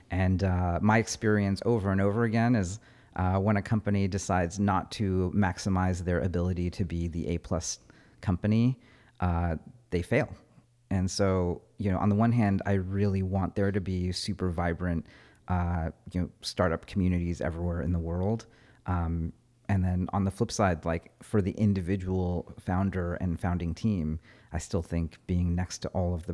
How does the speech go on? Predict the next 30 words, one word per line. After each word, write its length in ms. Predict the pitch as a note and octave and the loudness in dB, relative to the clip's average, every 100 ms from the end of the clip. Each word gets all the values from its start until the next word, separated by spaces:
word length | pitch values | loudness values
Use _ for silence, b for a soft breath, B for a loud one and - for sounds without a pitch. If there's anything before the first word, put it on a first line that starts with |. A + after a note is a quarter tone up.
| - | -10
greatest 420 | A#2 F#2+ E2 E2+ - | -8 -4 -4 -4 -4
companies 600 | D#2+ - E2 E2 D#2+ - | -4 -2 -2 -2 -4 -4
and 360 | F2+ E2+ E2 - - _ | -2 -2 -4 -8 -20 _
the 100 | G#2 | -4
greatest 460 | G2+ F#2+ E2+ E2 - - | -2 -2 -2 -4 -8 -8
agglomeration 720 | F2 F#2 F2+ E2+ E2 - E2 | -2 0 0 -2 -4 -4 -4
of 180 | E2 D#2+ | -4 -6
talent 360 | - E2 D#2+ | -4 -4 -2
and 100 | D2 | -4
capital, 580 | - D#2+ F2+ G2 G2+ A2+ b b b b F2 | -4 -6 -4 -2 0 -2 b b b b -2
uh, 340 | E2 D#2+ D#2 - _ _ _ _ | 0 0 -2 -6 _ _ _ _
is 220 | G2+ F2 E2 | -2 -2 -2
the 120 | G2 | -2
way 300 | F2+ F2+ F2 | 0 0 -2
to 160 | - | 0
maximize 640 | F2+ F2 E2+ - F#2+ E2 E2 | 0 0 -2 -4 -2 -2 -4
the 100 | F2 | -6
chance 380 | - E2 F2 - | -4 -2 -2 -4
to 120 | F#2 | -4
be 340 | F2 E2+ E2+ - | -2 -2 -2 -4
in, 360 | E2+ E2+ E2 - - - _ - | -4 -2 -4 -6 -16 -20 _ -6
like, 260 | E2 - | -6 -2
that, 280 | F2+ E2+ - _ _ | -2 -2 -6 _ _
you 120 | F2 | -4
know, 60 | D#2 - | -4 -4
top 320 | F2+ - - - | -4 -6 -10 -6
one 300 | F#2+ F2 D#2+ | -2 0 -2
to 60 | |
ten 240 | D2+ E2+ E2 | -4 -4 -4
percent. 520 | D2+ - C#2 G1+ | -4 -4 -4 -4